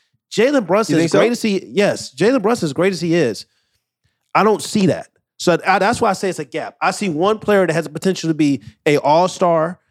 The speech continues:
Speaker 1: I see another player that has the potential to be a great starter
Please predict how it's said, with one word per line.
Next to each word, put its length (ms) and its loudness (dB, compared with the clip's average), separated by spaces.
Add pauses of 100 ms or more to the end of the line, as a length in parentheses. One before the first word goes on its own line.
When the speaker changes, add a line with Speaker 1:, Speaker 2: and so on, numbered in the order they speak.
(140)
Speaker 1:
I 80 0
see 160 -4
another 260 0
player 340 0
that 80 2
has 120 -2
the 60 -8
potential 440 -2
to 60 0
be 340 0 (1000)
a 120 -2
great 460 -2
starter 640 -2